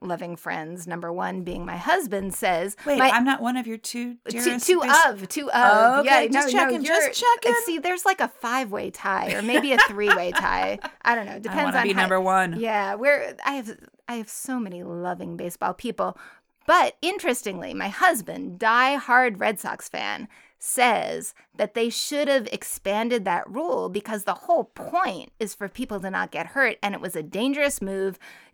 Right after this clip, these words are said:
Speaker 1: Gregorius had blood coming out of his mouth, so my husband was basically saying, "Give this one to the Yankees."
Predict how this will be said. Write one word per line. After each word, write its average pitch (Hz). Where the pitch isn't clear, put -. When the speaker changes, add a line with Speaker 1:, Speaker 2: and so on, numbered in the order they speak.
Speaker 1:
Gregorius 214
had 175
blood 208
coming 262
out 254
of 247
his 226
mouth, 196
so 208
my 196
husband 190
was 190
basically 240
saying, 208
"Give 262
this 214
one 190
to 185
the 175
Yankees." 214